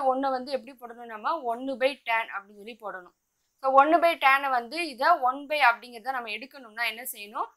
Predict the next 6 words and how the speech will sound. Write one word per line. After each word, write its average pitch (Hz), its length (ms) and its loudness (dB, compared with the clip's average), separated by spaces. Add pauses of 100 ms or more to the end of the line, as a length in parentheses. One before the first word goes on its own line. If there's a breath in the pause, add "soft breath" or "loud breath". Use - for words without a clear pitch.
(520)
tan 269 300 2
power 269 280 4
minus 220 400 -8
ஒன்னு. 190 300 -20 (560)
அதாவது 240 340 8
இப்ப 262 200 -4